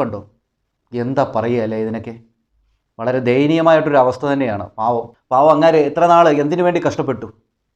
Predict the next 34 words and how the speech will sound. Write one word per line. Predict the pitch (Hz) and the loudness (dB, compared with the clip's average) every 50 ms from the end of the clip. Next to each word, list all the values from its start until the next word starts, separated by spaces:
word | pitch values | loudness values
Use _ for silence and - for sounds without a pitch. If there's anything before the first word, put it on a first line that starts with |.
| _ _ _ - 139 | _ _ _ -8 -8
എന്തിനു | 143 - 165 170 160 | -6 -4 -2 -2 -2
വേണ്ടി | 151 147 143 | -2 -2 -4
കഷ്ടപ്പെട്ടു? | 120 98 - 117 - - - 110 - _ _ _ _ _ _ _ _ - 131 | -6 -8 -10 -16 -16 -16 -18 -20 -20 _ _ _ _ _ _ _ _ -4 -4
മക്കളെ | 135 131 - 156 151 151 | -2 0 2 2 4 4
കഷ്ടപ്പെട്ട് | 151 147 - 160 135 151 139 135 143 | 2 0 0 -2 -2 -2 0 2 2
വളർത്തിയത് | 143 143 139 139 156 147 135 139 | 2 0 0 -2 -4 -2 -2 -2
ഇതിനു | 139 151 147 | -2 0 0
വേണ്ടിയായിരുന്നോ? | 151 147 143 131 127 120 113 110 110 107 107 _ _ _ _ _ _ _ _ _ _ - - - | 0 0 0 0 0 0 -2 -6 -10 -14 -16 _ _ _ _ _ _ _ _ _ _ -20 -12 -6
എന്തുവായാലും | 170 175 214 214 214 214 214 | -2 2 2 2 4 2 2
ഈ | 240 240 | 2 2
ഒരു | 226 214 190 | 2 4 4
മകൻ | 180 170 175 196 156 120 117 139 | 4 4 4 2 0 0 2 0
അഫാൻ | 143 143 - 180 170 165 165 | 2 2 2 2 2 2 0
എന്ന് | 165 165 156 | -2 0 2
പറയുന്ന | 151 151 151 151 156 | 2 2 2 0 -2
ഒരു | 151 147 139 | -2 0 0
പയ്യൻ | 139 139 139 147 147 117 101 101 - _ _ _ _ _ _ _ - 156 170 | 0 2 2 0 -2 -2 -4 -8 -12 _ _ _ _ _ _ _ -4 0 2
ഒരു | 185 208 226 - 190 | 2 2 2 2 0
തെറ്റും | 170 151 - 185 180 - | 0 0 0 -4 -2 0
ചെയ്യില്ല, | 151 147 156 165 139 123 123 117 101 - - - | 0 0 2 2 0 2 2 0 0 -2 -4 -8
അവൻ | 135 170 170 151 | -4 -2 0 2
നല്ലൊരു | 151 165 175 185 190 - | 2 4 4 2 4 4
പയ്യനായിരുന്നു | 139 135 139 151 143 123 123 135 139 139 135 139 127 120 | 2 2 2 2 2 2 0 0 0 0 -2 -2 -2 0
എന്നാണ് | 120 123 120 120 120 123 135 | 0 0 0 0 -2 -4 -4
ഇവരുടെ | 143 151 151 143 139 | -4 -4 -4 -2 -4
വീട്ടിൽ | 156 160 175 151 - 139 | -4 -2 -2 -2 0 0
ജോലി | 135 143 143 139 | 0 0 0 0
ചെയ്ത | 131 123 127 127 | 0 0 2 2
ഒരു | 120 113 | 2 2
അമ്മമ്മ | 113 120 123 123 120 117 | 2 0 -2 -2 -2 0
പറയുന്നത്. | 107 107 104 98 92 95 _ _ _ _ _ _ _ _ _ 165 | -2 -2 -4 -6 -12 -16 _ _ _ _ _ _ _ _ _ 0
ആ | 180 208 220 190 | 2 2 4 4
പുള്ളിക്കാരി | 214 208 202 214 214 208 196 196 | 2 2 2 2 2 2 4 4
പറയുന്ന | 180 180 190 185 196 | 4 4 2 2 0